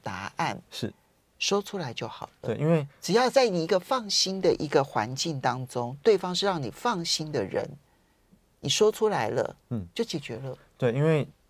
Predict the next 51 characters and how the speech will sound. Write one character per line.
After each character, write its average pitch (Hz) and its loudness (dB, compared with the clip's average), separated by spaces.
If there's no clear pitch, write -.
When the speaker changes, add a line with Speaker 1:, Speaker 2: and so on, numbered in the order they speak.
Speaker 2:
諮 143 4
商 156 6
心 147 2
理 127 4
师 113 -4
也 110 2
不 101 -4
会 104 2
给 98 -6
你 92 -8
什 92 -10
么 85 -10
答 85 -8
案 90 -8
的， 90 -12
其 90 -10
实， - -14
Speaker 1:
嗯。 165 -6
Speaker 2:
因 131 2
为 143 8
我 101 -2
们 95 -4
没 101 -4
办 139 0
法 104 0
为 107 4
你 92 -6
的 90 -4
人 87 -6
生 98 -8
负 98 -8
责， - -12
但 151 6
我 110 4
们 92 -2
可 117 0
以 110 4
陪 95 -2
你 110 0
把 92 0
找 101 6
答 92 2
案 113 4
的 95 2
路 104 0
上 95 -2
需 104 -4
要 101 4
的 90 -4
素 92 -6
材 - -14